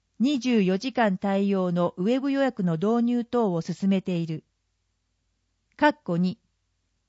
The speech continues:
令和六年度から集団健診と医療機関健診の個人負担金を一律五百円に減額する。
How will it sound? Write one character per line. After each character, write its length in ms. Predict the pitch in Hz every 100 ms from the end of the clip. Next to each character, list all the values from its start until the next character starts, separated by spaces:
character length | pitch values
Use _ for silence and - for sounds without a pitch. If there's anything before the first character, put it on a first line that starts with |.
| _ _
令 240 | - 277 294
和 120 | 214
六 240 | 190 214
年 240 | 254 269 233
度 120 | 196
か 120 | 165
ら 200 | 160 170
集 300 | - - 285
団 240 | 277 285 269
健 240 | 285 262
診 300 | 226 202 180
と 300 | - 160 - -
医 80 | 196
療 220 | 262 277
機 120 | -
関 260 | - 277 262
健 240 | 277 262
診 280 | - 208 180
の 220 | 160 156 -
個 160 | 196
人 240 | 208 269 277
負 100 | -
担 240 | 269 269
金 280 | 262 254 240
を 200 | 220 214 _ _ _
一 220 | 220 254
律 260 | 254 240 233
五 100 | 190
百 300 | 233 277 285
円 220 | 262 202
に 100 | 160
減 220 | 185 202
額 220 | 202 190 -
す 140 | 180
る。 160 | 165